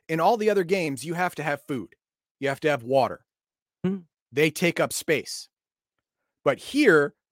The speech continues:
Speaker 1: it's all energy.
Speaker 2: Mm-hmm.
Speaker 1: Do you have batteries that take up space?
Speaker 2: We'll talk about that with equipment.
Speaker 1: Okay. Okay.
Speaker 2: Um, I, I don't wanna say no.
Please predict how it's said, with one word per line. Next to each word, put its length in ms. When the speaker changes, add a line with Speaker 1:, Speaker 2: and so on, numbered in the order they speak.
Speaker 1:
it's 200
all 260
energy. 520
Speaker 2:
Mm-hmm. 260
Speaker 1:
Do 280
you 220
have 380
batteries 600
that 140
take 240
up 100
space? 460
Speaker 2:
We'll 120
talk 260
about 160
that 140
with 120
equipment. 360
Speaker 1:
Okay. 140
Okay. 100
Speaker 2:
Um, 420
I, 340
I 60
don't 100
wanna 180
say 180
no. 500